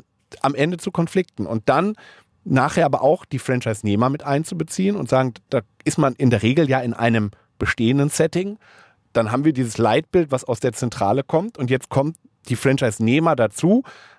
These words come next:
und haben ihre Werte nochmal und das kann durchaus dazu führen, dass dieses Leitbild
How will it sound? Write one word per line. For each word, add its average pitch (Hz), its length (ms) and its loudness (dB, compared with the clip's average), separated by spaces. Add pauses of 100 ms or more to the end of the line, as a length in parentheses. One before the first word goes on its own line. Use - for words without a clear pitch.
(200)
und 139 260 2 (340)
haben 139 300 0
ihre 180 340 2
Werte 185 300 0
nochmal 190 500 -2 (320)
und 131 140 -2
das - 180 -4
kann 190 300 -2
durchaus 156 500 0
dazu - 260 -4
führen, 170 360 0
dass 151 160 -2
dieses 135 340 -2 (240)
Leitbild 175 680 2